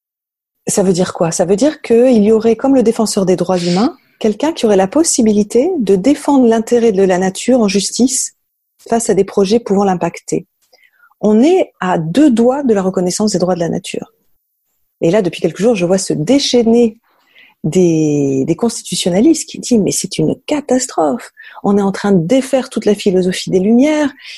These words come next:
Il n'y a que la dignité humaine qui doit être, euh, défendue en droit. Euh, protéger la nature au détriment des humains, c'est une hérésie. »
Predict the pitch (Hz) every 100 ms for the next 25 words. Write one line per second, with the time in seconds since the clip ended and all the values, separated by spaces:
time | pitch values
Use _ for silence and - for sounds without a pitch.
0 | - 214 220 220 214 190 226 196 214 214
1 | 214 208 202 208 208 185 160 165 175 175
2 | 190 - 160 147 151 - _ _ _ -
3 | 165 - 202 185 180 170 170 226 285 320
4 | - - - - - 180 180 175 165 160
5 | 160 156 151 58 57 57 57 - _ _
6 | _ _ _ - - 262 262 233 233 220
7 | 220 - 214 185 202 - 214 202 190 175
8 | 196 202 196 185 - - 170 165 160 180
9 | 254 302 302